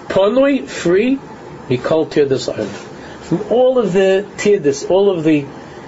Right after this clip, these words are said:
tumult of the world. That means not any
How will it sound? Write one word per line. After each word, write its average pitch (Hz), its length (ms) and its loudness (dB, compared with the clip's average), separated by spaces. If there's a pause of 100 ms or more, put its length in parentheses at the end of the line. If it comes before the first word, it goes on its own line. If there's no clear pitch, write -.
(520)
tumult 190 360 0
of 135 260 -2
the 139 100 4
world. 120 320 2 (680)
That 143 100 0
means 147 240 0
not 147 320 -2
any 254 460 4